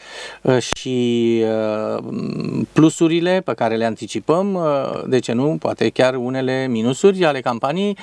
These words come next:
pentru a evalua până la urmă succesul campaniei, pentru a o replica în anul două mii doisprezece și, de ce nu, și în viitor. Uh,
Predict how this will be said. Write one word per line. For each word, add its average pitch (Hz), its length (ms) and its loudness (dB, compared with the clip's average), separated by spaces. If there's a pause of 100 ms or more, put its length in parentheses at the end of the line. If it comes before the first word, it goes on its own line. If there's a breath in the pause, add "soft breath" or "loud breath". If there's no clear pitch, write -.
(260 loud breath)
pentru 190 380 2
a 180 180 4
evalua 165 560 0
până 143 160 -6
la 127 80 0
urmă 135 220 -4
succesul 120 480 -4
campaniei, 131 500 0
pentru 165 520 0 (460)
a 147 340 0 (280)
o 117 200 4
replica 127 640 0
în 120 360 -6
anul 110 300 -2
două 107 200 0
mii 113 120 -4
doisprezece 127 680 0
și, 117 80 2
de 120 160 0
ce 107 140 -6
nu, 120 120 0
și 117 160 -2
în 117 160 4
viitor. 107 400 2 (480 loud breath)
Uh, 151 180 4